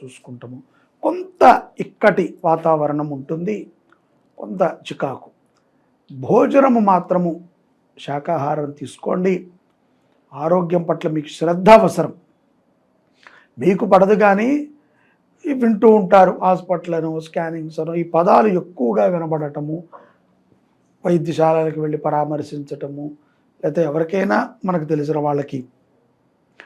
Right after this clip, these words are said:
వైద్యపరమైనటువంటి ట్రీట్మెంట్లో సహకారం అందించటంలో కుంభరాశి వారు కొంత ఆ యొక్క, ఆ, ఆలోచనతో కొంత గడుపుతారు. ఎటువంటి వారితో విభేదాలు వస్తాయి కుంభరాశి వారికి అంటే కనుక,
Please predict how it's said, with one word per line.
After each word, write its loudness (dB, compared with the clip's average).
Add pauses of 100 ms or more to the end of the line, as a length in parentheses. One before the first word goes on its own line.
(240)
వైద్యపరమైనటువంటి -4
ట్రీట్మెంట్లో -4 (360)
సహకారం -4
అందించటంలో -2
కుంభరాశి 0
వారు 2
కొంత 0 (560)
ఆ 4
యొక్క, 2 (400)
ఆ, 0
ఆలోచనతో 2
కొంత -8
గడుపుతారు. -12 (1600)
ఎటువంటి 6
వారితో 10
విభేదాలు 8
వస్తాయి 0
కుంభరాశి -4
వారికి -10
అంటే -14
కనుక, -4